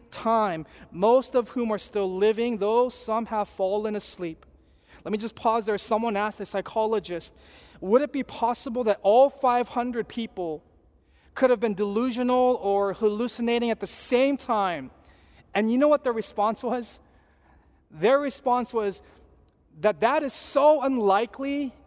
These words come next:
that that would actually be more of a miracle than the resurrection itself.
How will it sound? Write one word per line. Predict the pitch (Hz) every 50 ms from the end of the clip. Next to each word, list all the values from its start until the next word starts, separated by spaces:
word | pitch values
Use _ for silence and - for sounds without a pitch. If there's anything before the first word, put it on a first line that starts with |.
| _ _ _ _ _ _ _
that | - 160 143
that | 156 185 220 247 247
would | 262 247
actually | 247 240 233 - - 240
be | 196 214 214
more | 190 180 185 190 202 220 247 254
of | 233 196
a | 214
miracle | 190 185 190 208 220 220 214 - 202 190 185
than | 170 175 165
the | 160 160
resurrection | 151 156 180 180 170 180 160 165 165 - - - 165 156 151 143 - _ _ _ _ _ _ _ _
itself. | - - - - - 180 151 131 120 - - - - -